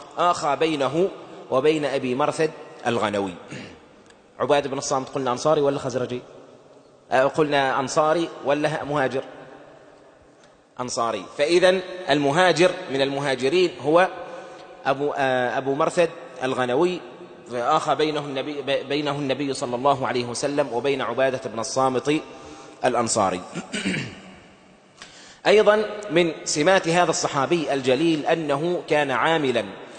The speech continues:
لبعض الصدقات في ح-، في عهد المصطفى صلى الله عليه وسلم. أيضًا كان ممن جمعوا القرآن في حياة النبي صلى الله عليه وسلم، وكان يعلم أهل الصفة القرآن،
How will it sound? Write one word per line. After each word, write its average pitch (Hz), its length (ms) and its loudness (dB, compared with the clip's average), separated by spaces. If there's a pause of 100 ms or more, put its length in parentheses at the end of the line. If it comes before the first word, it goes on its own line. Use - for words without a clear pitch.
(160)
لبعض 165 380 2
الصدقات 151 640 0 (540)
في 139 120 -4
ح-، 120 120 -6
في 139 180 -2
عهد 151 200 0
المصطفى 143 520 -2
صلى 135 240 -2
الله 131 320 0
عليه 127 460 -2 (160)
وسلم. 113 500 -2 (440)
أيضًا 214 460 4 (100)
كان 175 300 2
ممن 190 380 -2
جمعوا 180 360 2
القرآن 160 640 0 (340)
في 147 160 -8
حياة 165 380 0
النبي 156 440 -6
صلى 151 260 -4
الله 143 340 0
عليه 143 580 -2
وسلم، 175 500 -2 (420)
وكان 160 360 2
يعلم 160 800 0
أهل 143 240 -2
الصفة 135 500 -4
القرآن، 117 640 -4